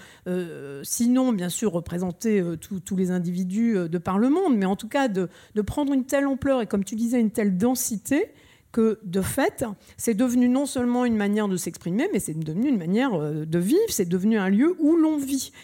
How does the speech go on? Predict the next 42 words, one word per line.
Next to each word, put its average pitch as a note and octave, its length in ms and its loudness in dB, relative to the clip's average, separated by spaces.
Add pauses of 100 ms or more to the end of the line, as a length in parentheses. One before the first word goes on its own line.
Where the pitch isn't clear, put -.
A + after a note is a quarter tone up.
et F3 100 -2
donc B3+ 300 -4
aussi F#3+ 340 -4
un F#3+ 120 0
lieu G#3+ 360 0
où A3+ 120 0
l'on G#3+ 120 2
meurt. E3+ 380 -2 (300)
Et F3+ 100 -2
ce - 80 -6
qu'on C4 220 0
constate C4 480 -2
aujourd'hui G#3+ 440 2
dans E3+ 140 2
toutes C#4 260 -4
les A3+ 140 4
réflexions A#3 560 -2
qui - 100 -16
commencent F3 300 -6
à F3+ 80 -6
se F3 100 -8
multiplier G3+ 540 -4
sur, C#3+ 260 -10
euh, C#3 140 -10 (400)
cette - 160 -18
question E3+ 300 -4
des F#3 60 0
traces F#3 260 -4
post-mortem, A3 840 -2 (400)
c'est B3 280 0
que, B3+ 360 2
et F#3+ 60 2
moi G3 140 4
je E3+ 100 0
m'en E3 200 -2
réjouis A3 280 0
bien A3+ 140 2
sûr, F4 260 2
on A#3+ 100 2
se G#3 140 -2
rend G3 180 2
compte F#4+ 300 0